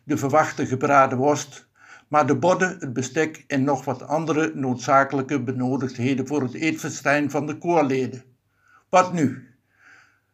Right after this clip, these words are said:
Die worst zou nog komen, dachten de overvallers. Maar wie er het eerst kwam,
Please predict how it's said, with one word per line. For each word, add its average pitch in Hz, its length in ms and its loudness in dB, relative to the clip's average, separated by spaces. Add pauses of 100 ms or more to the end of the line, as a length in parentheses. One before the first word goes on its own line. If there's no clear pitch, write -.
(200)
Die 143 220 -2
worst 160 300 4
zou 156 220 2
nog 147 280 0
komen, 175 360 2
dachten 139 420 0
de 135 160 -4
overvallers. 123 800 -4 (480)
Maar 131 180 0
wie 165 200 2
er 156 80 4
het 139 180 -2
eerst 190 320 2
kwam, 170 320 0